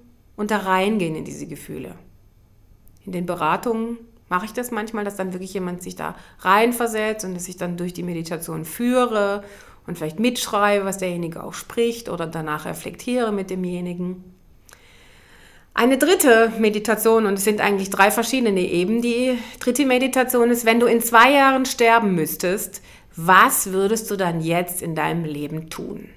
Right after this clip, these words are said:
Und diese Meditation ist mir deswegen so wichtig, weil als ich achtundzwanzig war, habe ich ja gewusst oder die Nachricht bekommen, dass ich Krebs habe. Und für mich war klar, pff,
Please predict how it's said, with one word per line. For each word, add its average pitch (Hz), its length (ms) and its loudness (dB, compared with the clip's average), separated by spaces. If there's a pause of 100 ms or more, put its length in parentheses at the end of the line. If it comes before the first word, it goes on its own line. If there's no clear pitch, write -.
(1600)
Und 220 140 2
diese 277 180 2
Meditation 277 640 2
ist 247 140 -2
mir 233 140 4
deswegen 226 400 4
so 196 180 -2
wichtig, 240 480 -2
weil 196 260 0
als 190 260 -2
ich 196 140 -6
achtundzwanzig 214 800 -4
war, 240 140 2
habe 220 160 -2
ich - 80 -8
ja 185 260 -4 (520)
gewusst 208 580 -4 (400)
oder - 200 -12
die 160 180 -10
Nachricht 196 340 -2
bekommen, 240 460 4
dass 214 120 -4
ich 196 120 -10
Krebs 220 360 -2
habe. 247 400 4 (520)
Und 196 260 -2
für 202 80 -2
mich 190 220 -2
war 160 120 2
klar, 196 460 6
pff, - 320 -16